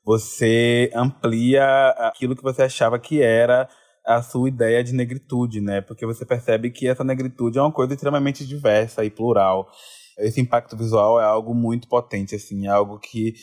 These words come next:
virou uma marca da Baticu, assim. A, a forma como as pessoas se encorajaram pra trabalharem a sua autoestima,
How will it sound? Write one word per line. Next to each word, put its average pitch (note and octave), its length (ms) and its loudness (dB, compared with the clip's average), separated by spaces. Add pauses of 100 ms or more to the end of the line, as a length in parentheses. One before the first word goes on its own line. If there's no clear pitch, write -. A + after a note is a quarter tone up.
(180)
virou C#3+ 1000 2
uma C#3 120 -2
marca C3+ 360 0
da C3 80 -2
Baticu, A2 400 -6
assim. F#2+ 300 -16 (400)
A, G#2 240 4
a A2 40 -2
forma A#2+ 240 0
como B2+ 160 -4
as B2 80 -6
pessoas A2+ 520 -4 (180)
se - 140 -6
encorajaram A#2 720 0
pra A2+ 580 0
trabalharem G#2+ 560 0
a A2 60 -10
sua G#2+ 340 -2
autoestima, G2+ 800 -6